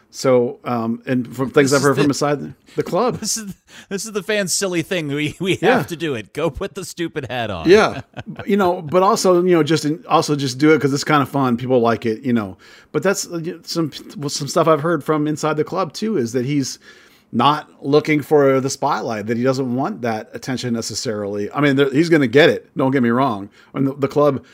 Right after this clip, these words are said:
Speaker 1: has tweeted that stupid goal, like, thirty times since then, to which
Speaker 2: Yeah,
Speaker 1: I don't
Speaker 2: well, I don't,
Speaker 1: blame them. The hype
Speaker 2: I
Speaker 1: is
Speaker 2: don't
Speaker 1: real.
Speaker 2: blame
Speaker 1: I mean,
Speaker 2: them.
Speaker 1: yeah, he made the team of the week off of a tw-, twenty, thirty or whatever it was, twenty-six minutes,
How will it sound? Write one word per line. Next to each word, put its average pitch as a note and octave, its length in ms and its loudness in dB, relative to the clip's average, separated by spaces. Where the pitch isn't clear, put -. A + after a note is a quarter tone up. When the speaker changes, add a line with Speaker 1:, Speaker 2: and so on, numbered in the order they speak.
Speaker 1:
has C3 120 -4
tweeted D3 360 2
that B2+ 160 0
stupid C3 320 -2
goal, B2+ 240 4
like, A2 180 -4
thirty C3 340 0
times B2+ 460 -2
since C#3+ 280 -4
then, D3+ 260 6
to C#3+ 100 -4
which D3 180 2
Speaker 2:
Yeah, A#2+ 160 -2
Speaker 1:
I D3 40 6
don't D3+ 80 4
Speaker 2:
well, C#3+ 80 2
I - 20 0
don't, B2+ 80 0
Speaker 1:
blame D#3 200 4
them. B2 200 0
The B2+ 80 0
hype C#3+ 260 2
Speaker 2:
I C#3+ 40 0
Speaker 1:
is A#2+ 80 0
Speaker 2:
don't A#2+ 120 0
Speaker 1:
real. D#3 140 6
Speaker 2:
blame C3+ 140 2
Speaker 1:
I - 20 -2
mean, C#3+ 140 2
Speaker 2:
them. D#3+ 200 -6
Speaker 1:
yeah, F3+ 260 6
he D3 120 2
made F3 160 0
the D3 80 -4
team E3 160 -2
of D3+ 60 2
the D3 80 4
week E3+ 200 2
off C3+ 160 0
of C3 80 -2
a B2+ 60 -2
tw-, - 260 -14
twenty, D#3+ 300 2
thirty D3+ 360 0
or C#3+ 60 0
whatever C#3 300 0
it C#3 60 -4
was, C3 280 0
twenty-six D3 520 -2
minutes, C#3 440 -2